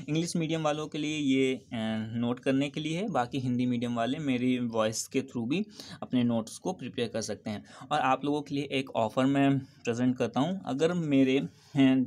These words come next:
जब मेरे वन थाउजेंड प्लस, अ, भी सब्सक्राइबर्स हो जाएंगे मेरे चैनल पे, वन थाउजेंड प्लस सब्सक्राइबर्स हो जाएंगे, तब मैं, अ, आपको जो भी यहाँ पे पढ़ा रहा हूँगा उसके प्रॉपर आपको नोट्स भी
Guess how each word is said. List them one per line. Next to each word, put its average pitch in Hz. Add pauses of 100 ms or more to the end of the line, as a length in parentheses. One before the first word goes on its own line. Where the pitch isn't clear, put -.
(180)
जब 143
मेरे 135
वन 127
थाउजेंड 127
प्लस, 127
अ, 107 (600)
भी 127
सब्सक्राइबर्स 123
हो 120
जाएंगे 107
मेरे 104
चैनल 101
पे, 92 (420)
वन 120
थाउजेंड 120
प्लस 123
सब्सक्राइबर्स 117
हो 113
जाएंगे, 120 (340)
तब 143
मैं, 143
अ, 135 (160)
आपको 120
जो 139
भी 151
यहाँ 123
पे 139
पढ़ा 113
रहा 117
हूँगा 98
उसके -
प्रॉपर 120
आपको 113
नोट्स 113
भी 151